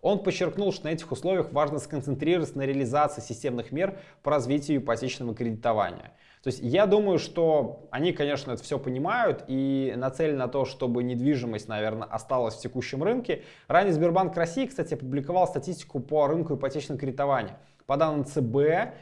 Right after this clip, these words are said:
в январе двадцать первого года, года банки предоставили заемщикам ипотечный жилищный кредит на сумму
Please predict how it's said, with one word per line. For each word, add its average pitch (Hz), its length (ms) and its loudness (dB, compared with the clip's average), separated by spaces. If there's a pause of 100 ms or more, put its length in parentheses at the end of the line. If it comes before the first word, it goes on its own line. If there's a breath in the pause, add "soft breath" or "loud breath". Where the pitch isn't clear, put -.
(140 loud breath)
в - 20 -6
январе 160 320 4
двадцать 139 300 0
первого 143 220 0
года, 185 420 2
года 165 460 2
банки 143 400 -2
предоставили 139 540 0
заемщикам 135 500 -2
ипотечный 131 460 -4
жилищный 131 380 -4
кредит 160 320 -2
на 127 120 -4
сумму 160 460 -2